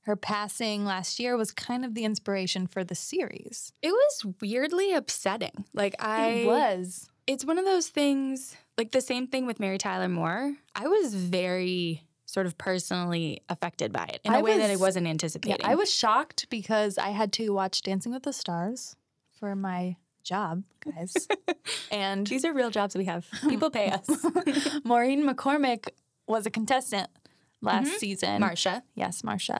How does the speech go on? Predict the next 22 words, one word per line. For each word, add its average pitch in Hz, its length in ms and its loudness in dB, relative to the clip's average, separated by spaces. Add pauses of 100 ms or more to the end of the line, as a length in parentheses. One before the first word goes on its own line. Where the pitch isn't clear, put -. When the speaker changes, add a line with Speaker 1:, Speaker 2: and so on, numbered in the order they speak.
(160)
Speaker 1:
And 202 380 0 (120)
she 294 180 2
was 262 160 0
in 254 80 -2
the 233 120 2
audience, 233 460 0 (100)
Speaker 2:
Mm-hmm. 247 80 0
Speaker 1:
like, 320 260 0
quite 277 300 4
a 214 40 0
bit. 202 300 2 (100)
Speaker 2:
Looking 302 300 2
like 320 120 4
a 277 60 4
babe. 226 500 2
Speaker 1:
Yeah, 277 340 2 (100)
she 330 180 2
looked 339 300 -2
great. 285 440 2
And 226 160 2
then, 226 140 0
she, - 140 -6